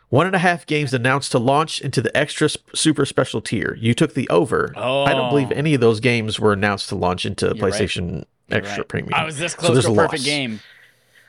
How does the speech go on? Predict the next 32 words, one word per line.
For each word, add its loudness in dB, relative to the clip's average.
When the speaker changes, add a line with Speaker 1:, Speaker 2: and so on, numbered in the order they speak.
Speaker 1:
Very 2
close. -2
Your 0
legs 2
have 2
to -6
be 0
broken 2
now. -4
I'm -6
sorry. 0
That 4
one 4
was 2
actually 2
worth 2
the 2
most 2
money, 0
so 0
you're 4
in 0
the 0
hole 2
now. -8
Speaker 2:
Oh, 0
Speaker 1:
Um, 0
Speaker 2:
fuck. -12
Speaker 1:
<laughs> -16
so 2
point 0
five 0